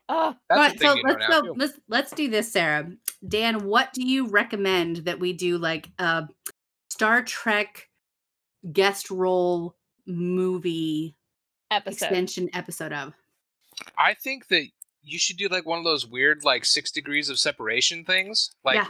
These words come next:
Speaker 2: let's see what
Speaker 1: Like one of
Speaker 2: threads
Speaker 1: these?
Speaker 2: we can follow to the weirdest
Speaker 3: Okay.
Speaker 2: bullshit.
Speaker 3: Will you, and I'm gonna put you on the spot right now, this is, we definitely have not talked about this whatsoever.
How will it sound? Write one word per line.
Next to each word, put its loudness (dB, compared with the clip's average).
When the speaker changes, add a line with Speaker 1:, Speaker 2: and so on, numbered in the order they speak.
Speaker 2:
let's 0
see 4
what 2
Speaker 1:
Like 2
one -2
of 0
Speaker 2:
threads 0
Speaker 1:
these? -14
Speaker 2:
we 2
can -2
follow 4
to -16
the -4
weirdest 0
Speaker 3:
Okay. -8
Speaker 2:
bullshit. -4
Speaker 3:
Will 4
you, 6
and 0
I'm 4
gonna 0
put -8
you 0
on -2
the 0
spot 4
right -2
now, -2
this -10
is, -8
we 2
definitely 0
have -2
not 2
talked 2
about 0
this -8
whatsoever. 0